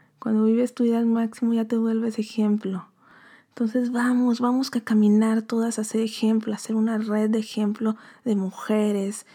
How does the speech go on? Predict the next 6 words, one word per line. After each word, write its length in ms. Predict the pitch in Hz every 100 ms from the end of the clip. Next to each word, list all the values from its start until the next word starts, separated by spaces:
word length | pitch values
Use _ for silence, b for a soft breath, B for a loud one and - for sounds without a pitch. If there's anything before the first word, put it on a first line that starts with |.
| B B B B -
que 100 | 220
nos 200 | 202 -
apoyamos 640 | 214 196 196 202 214 220
unas 260 | 214 208 -
con 240 | 185 185
otras, 600 | 190 196 - - - -